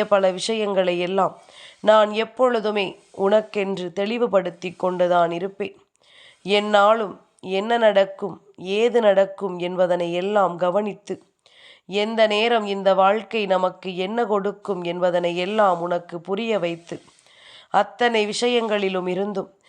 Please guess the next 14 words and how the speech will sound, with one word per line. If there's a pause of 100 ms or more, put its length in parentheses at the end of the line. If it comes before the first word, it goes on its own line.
(240)
நீ
பெறக்கூடியதை
நான்
உனக்கு
முன்கூட்டியே
சொல்லிவிடுவேன். (640)
உனக்கு
என்ன
நடக்கும், (300)
ஏது
நடக்கும்
என்பதனை (160)
நான்
நிச்சயமாக